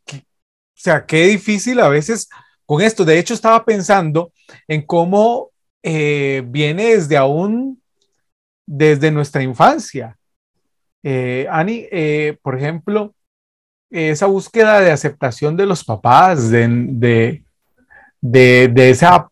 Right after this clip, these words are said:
esa aprobación, de sentirnos seguros desde nuestra familia, ¿verdad? Eh, a veces cómo rechazamos, ignoramos simplemente, eh, al, al niño, a la niña,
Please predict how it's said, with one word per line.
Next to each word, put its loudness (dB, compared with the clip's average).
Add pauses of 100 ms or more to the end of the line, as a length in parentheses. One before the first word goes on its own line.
(100)
esa 2
aprobación, 0
de -4
sentirnos -6
seguros 4 (300)
desde 2
nuestra -4
familia, 0 (360)
¿verdad? 2 (320)
Eh, 0
a 0
veces -2
cómo 2
rechazamos, 2
ignoramos 2
simplemente, 0 (340)
eh, 4
al, -2
al -2
niño, 4
a 4
la 2
niña, 0